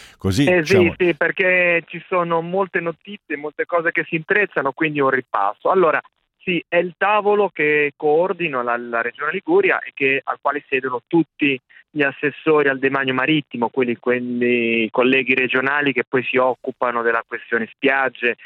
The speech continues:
Speaker 2: e stagione balneare. Io ieri mattina poi ho sentito anche, finita la riunione, il ministro Garavaglia. La prossima settimana
Speaker 1: Sì.
Speaker 2: lo incontreremo sempre all'interno della nostra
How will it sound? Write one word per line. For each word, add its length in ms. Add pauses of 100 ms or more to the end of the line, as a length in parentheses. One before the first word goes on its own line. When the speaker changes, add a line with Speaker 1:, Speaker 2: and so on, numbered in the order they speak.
(200)
Speaker 2:
e 160
stagione 500
balneare. 680 (480)
Io 160
ieri 240
mattina 360
poi 120
ho 80
sentito 580
anche, 400
finita 320
la 100
riunione, 360
il 40
ministro 380
Garavaglia. 640
La 180
prossima 560
settimana 580
Speaker 1:
Sì. 40
Speaker 2:
lo 100
incontreremo 880
sempre 340
all'interno 680 (500)
della 400
nostra 720